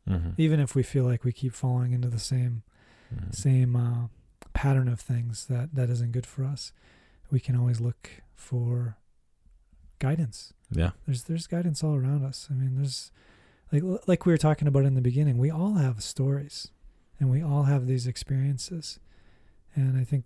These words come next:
Speaker 2: for a lot of people, it's just, it's scary to share 'em. It's scary to see if they're gonna be received.
Speaker 1: Yeah.
Speaker 2: And,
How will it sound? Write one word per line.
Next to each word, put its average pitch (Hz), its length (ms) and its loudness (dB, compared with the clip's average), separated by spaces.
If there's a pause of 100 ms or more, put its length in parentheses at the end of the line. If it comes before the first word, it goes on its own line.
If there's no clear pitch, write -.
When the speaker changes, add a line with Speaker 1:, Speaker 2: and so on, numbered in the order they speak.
(100)
Speaker 2:
for - 160 -4
a 135 60 2
lot 135 180 0
of 139 80 -2
people, 139 560 0
it's - 220 -6
just, - 360 -4
it's 123 120 -6
scary 127 400 0
to 131 80 0
share 165 320 -2
'em. 127 100 -4
It's 127 140 -4
scary 135 320 0
to 127 80 0
see 131 300 -2
if - 300 -6
they're 139 120 2
gonna 123 160 2
be 127 120 2
received. 131 640 -2 (240)
Speaker 1:
Yeah. 95 280 6 (640)
Speaker 2:
And, 127 640 2